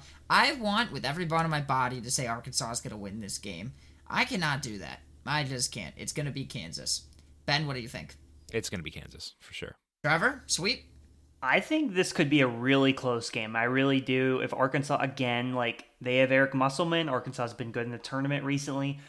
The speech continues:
Speaker 3: So I could see it. I could see the case. I could kind, I could visualize it right now. I could see myself watching the game, and I could see Arkansas pulling the upset. And it's like the Muss Bus, you know,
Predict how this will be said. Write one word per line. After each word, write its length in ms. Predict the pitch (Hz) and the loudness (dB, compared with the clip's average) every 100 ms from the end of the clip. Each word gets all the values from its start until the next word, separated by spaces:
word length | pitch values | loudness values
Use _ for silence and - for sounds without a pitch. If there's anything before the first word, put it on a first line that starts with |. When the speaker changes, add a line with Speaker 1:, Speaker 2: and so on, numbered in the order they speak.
| - | -10
Speaker 3:
So 220 | - 151 | -4 0
I 140 | 143 | 0
could 260 | 165 196 143 | 2 -2 -2
see 320 | - 196 127 | -4 0 0
it. 120 | 113 - | 0 0
I 120 | 127 | 0
could 200 | 143 156 | 0 -6
see 160 | - 185 | -6 -2
the 140 | 151 | -2
case. 640 | 147 - 131 135 135 - - _ _ | -2 -2 2 2 0 -8 -14 _ _
I 80 | 143 | -2
could 160 | 208 | -2
kind, 180 | - 185 - | -4 -6 -2
I 120 | 170 | -2
could 220 | 185 208 | -2 -2
visualize 460 | 208 208 196 170 147 | -2 -2 0 0 0
it 60 | |
right 180 | 139 151 | -2 -2
now. 120 | 147 | 0
I 120 | 123 120 | 0 0
could 160 | 135 | -4
see 160 | - 160 | -6 -2
myself 400 | 156 143 156 135 | -2 2 0 2
watching 400 | 123 135 156 139 | 0 0 0 -2
the 40 | |
game, 260 | 123 131 127 - - - | -2 -4 -6 -14 -18 -6
and 100 | 127 | 0
I 120 | 135 | 0
could 160 | 143 | 0
see 200 | 139 160 | -6 -4
Arkansas 520 | 151 131 131 139 139 131 | -2 0 -2 -2 -2 -2
pulling 320 | - 131 123 | -2 -2 0
the 100 | 117 | 0
upset. 640 | 147 - 156 147 147 - _ _ | 0 0 0 2 0 -6 _ _
And 80 | - | -12
it's 120 | 120 | -6
like 180 | 127 120 | -6 -4
the 60 | 117 | -2
Muss 300 | 127 143 143 | 2 2 2
Bus, 480 | - 131 131 - 131 | 2 4 2 0 -8
you 80 | |
know, 300 | 120 113 113 | -4 -4 -4